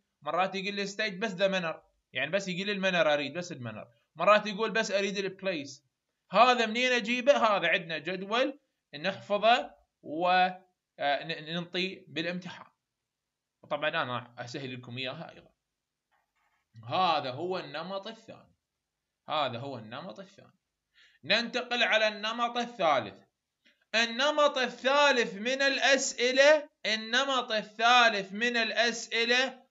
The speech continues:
وهو عبارة عن رسم صوتي. يا أما يقول لك provide the transcription، أو يقول لك transcribe، أو يقول لك write the transcription. ثلاث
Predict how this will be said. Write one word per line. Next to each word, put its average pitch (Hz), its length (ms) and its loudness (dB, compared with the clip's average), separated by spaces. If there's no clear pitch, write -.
وهو 220 560 4
عبارة 202 720 4
عن 190 340 4
رسم 233 440 0
صوتي. 202 640 -6
يا 202 360 0
أما 262 320 -6
يقول 254 380 -4
لك 240 200 -2
provide 226 1000 2
the 214 340 -4
transcription، 233 1040 -8
أو 214 200 0
يقول 226 340 -6
لك 196 320 -6
transcribe، 220 1200 -2
أو 233 320 4
يقول 214 580 -4
لك 254 560 -2
write 233 680 0
the 208 560 -6
transcription. 190 800 -10
ثلاث 214 320 -2